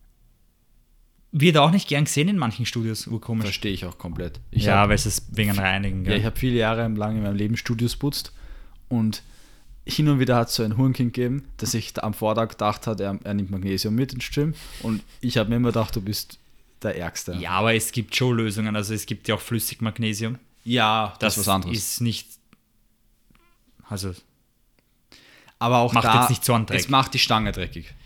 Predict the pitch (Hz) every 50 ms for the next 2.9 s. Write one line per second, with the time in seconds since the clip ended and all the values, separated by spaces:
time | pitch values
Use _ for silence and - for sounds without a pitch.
0 | - - - - - 104 101 98 90 90 95 98 95 95 - - 120 120 - 135
1 | 120 - - - - - - - - - - - - 143 139 143 151 147 139 131
2 | - 143 147 147 135 127 123 117 113 107 110 110 107 - 120 117 120 120